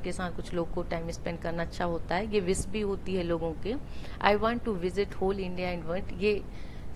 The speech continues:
सभी की इच्छा होती है कि मैं पूरी India को visit करूं और world को भी घूमूं। I want to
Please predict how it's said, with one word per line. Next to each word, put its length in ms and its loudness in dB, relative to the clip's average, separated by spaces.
सभी 320 4
की 100 -2
इच्छा 220 2
होती 300 2
है 80 4
कि 140 0
मैं 180 -4
पूरी 180 2
India 360 2
को 200 0
visit 360 0
करूं 320 0
और 180 -2
world 340 2
को 180 0
भी 140 0
घूमूं। 420 -2
I 280 0
want 240 -2
to 100 -2